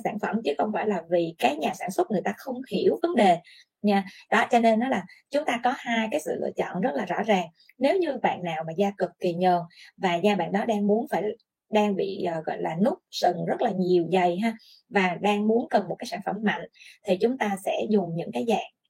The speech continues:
mà nó có cái thành phần alcohol ở trong đó, có nghĩa là cái nền cồn luôn, để cho da chúng ta khô nhanh, đảm bảo cái, à, chuyện là giảm nhờn, bạc sừng được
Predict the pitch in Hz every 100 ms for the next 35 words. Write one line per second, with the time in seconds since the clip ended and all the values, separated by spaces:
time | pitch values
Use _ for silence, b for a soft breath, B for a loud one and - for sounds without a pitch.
0 | - 175 165 190 233 214 220 - - 185
1 | 165 165 196 190 190 196 185 - 208 190
2 | 185 247 - 247 - 202 - 214 233 220
3 | 208 202 208 185 196 190 190 220 208 B
4 | B B - 208 247 214 208 247 226 214
5 | - - - 220 214 208 208 202 _ -
6 | - 233 214 185 - 208 220 285 B B
7 | B - 175 170 196 147 165 170 175 233
8 | 240 180 185 - - 208 185 175 _ _
9 | - 170